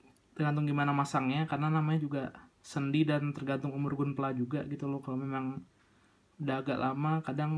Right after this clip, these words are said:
suka lepe dan keras gitu loh untuk digerakin. Tangannya bisa leluasa ya, bisa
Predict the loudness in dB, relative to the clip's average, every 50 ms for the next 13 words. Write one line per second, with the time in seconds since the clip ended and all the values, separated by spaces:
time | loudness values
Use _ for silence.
0 | -2 -2 -6 -6 -4 -4 -4 -4 -4 -6 -8 -8 -8 -6 -6 -6 -6 -4 -2 -2
1 | 0 0 -2 -2 -4 -4 -2 -2 -2 -2 -4 -8 -8 -8 -6 -4 -4 -4 -4 -4
2 | -4 -6 -6 -6 -4 -4 -2 -2 -2 -2 -4 -6 -6 -8 -8 -6 -6 -6 -8 -10
3 | -14 _ _ _ _ _ _ _ _ _ _ _ _ _ _ _ _ _ _ _
4 | _ _ _ _ _ -20 -14 -8 -6 -4 -2 -2 -2 0 2 2 2 2 2 0
5 | -4 -6 -8 -8 -8 -8 -8 -8 -8 -6 -6 -6 -6 -6 -6 -8 -10 -10 -12 -12
6 | -12 -12 -16 -20 -20 _ _ _ _ _ _ -6 -2 -2 0 0 0 -2 -4 -4
7 | -2 -2 -2 0 -2 -2 -4 -6 -12 -18 _ _ _ _ _ _ _ _ _ _
8 | _ _ _ _ _ _ -14 -8 -8 -6 -6 -6 -8 -8 -8 -8 -10